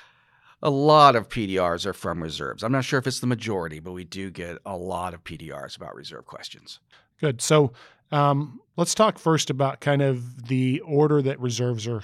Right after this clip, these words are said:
Speaker 2: supposed to be assigned.
Speaker 1: Okay. This is a very common question that we get on the hotline because a pilot will look at the fifo list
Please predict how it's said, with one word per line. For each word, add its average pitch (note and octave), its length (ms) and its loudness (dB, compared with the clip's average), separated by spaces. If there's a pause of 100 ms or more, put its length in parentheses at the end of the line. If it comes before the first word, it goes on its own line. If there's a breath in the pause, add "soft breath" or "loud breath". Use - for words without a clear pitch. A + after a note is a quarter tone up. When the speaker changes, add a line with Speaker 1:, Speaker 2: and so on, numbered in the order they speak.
(120)
Speaker 2:
supposed - 400 -2
to A2+ 60 -14
be A#2+ 120 -4
assigned. G#2+ 500 -10 (560)
Speaker 1:
Okay. B2 340 -2 (380 loud breath)
This F#3 160 0
is E3+ 100 -2
a C3+ 80 2
very B2 260 4
common G#2+ 360 -2
question G2+ 420 -6
that E2+ 140 -8
we F#2 80 -10
get F#2 180 -10
on F2+ 140 -10
the E2+ 80 -12
hotline F#2+ 500 -10
because G2 480 -6 (320 loud breath)
a - 60 -6
pilot C3+ 320 4
will A2+ 160 2
look B2 160 -2
at - 80 -8
the G#2 80 -12
fifo A#2 480 -2
list D#2 420 -8